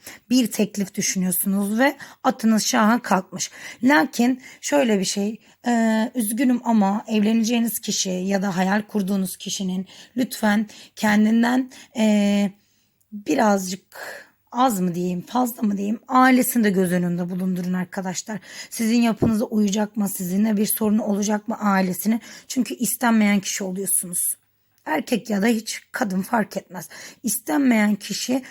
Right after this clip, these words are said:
olmanızın sebebi ise size olan güvensizlik. İnsanların kafasında başka bir plan varsa siz B planına düşersiniz. Çok da güzel B planına düşmüşsünüz yani.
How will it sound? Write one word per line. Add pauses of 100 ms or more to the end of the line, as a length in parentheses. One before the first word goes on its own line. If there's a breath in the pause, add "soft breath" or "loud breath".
(180 loud breath)
olmanızın
sebebi
ise (200 loud breath)
size
olan
güvensizlik. (240 loud breath)
İnsanların
kafasında
başka
bir
plan
varsa (180 loud breath)
siz
B
planına
düşersiniz.
Çok
da
güzel
B
planına
düşmüşsünüz
yani.